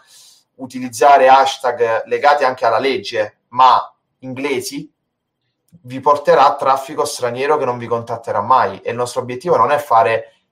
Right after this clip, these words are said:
tante impression o fare tanti like, il nostro obiettivo è portare a casa soldi. E quindi meglio che mi seguano dieci persone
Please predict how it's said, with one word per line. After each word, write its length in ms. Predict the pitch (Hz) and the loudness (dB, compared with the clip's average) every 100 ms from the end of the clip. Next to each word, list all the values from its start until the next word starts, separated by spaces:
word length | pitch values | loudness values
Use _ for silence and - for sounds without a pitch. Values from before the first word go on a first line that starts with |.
| _ | _
tante 320 | - 123 117 123 | -2 0 -2 -10
impression 800 | 117 127 117 113 - 110 107 - | -8 0 0 0 -6 -6 -6 -10
o 80 | 120 | -10
fare 260 | - 113 113 | -4 -2 -2
tanti 320 | 113 113 117 | -6 -8 -2
like, 280 | 117 101 - | -2 -2 -8
il 60 | 113 | -10
nostro 200 | 117 117 | -10 -12
obiettivo 280 | 123 180 | -8 -6
è 40 | 165 | -4
portare 320 | 117 - 113 | -4 -2 -2
a 40 | |
casa 240 | - 104 104 | -2 -4 0
soldi. 440 | 123 104 98 98 _ - - | 0 0 -2 -18 _ -20 -20
E 120 | - - | -20 -14
quindi 500 | 135 123 113 104 _ - | -10 -10 -10 -14 _ -4
meglio 360 | 120 135 180 | 0 0 0
che 100 | 151 | -2
mi 100 | 131 | -4
seguano 360 | 117 123 120 113 | -6 -2 -2 -2
dieci 280 | 117 117 120 | -8 -10 -6
persone 600 | 117 - 123 131 165 | -8 -4 0 0 0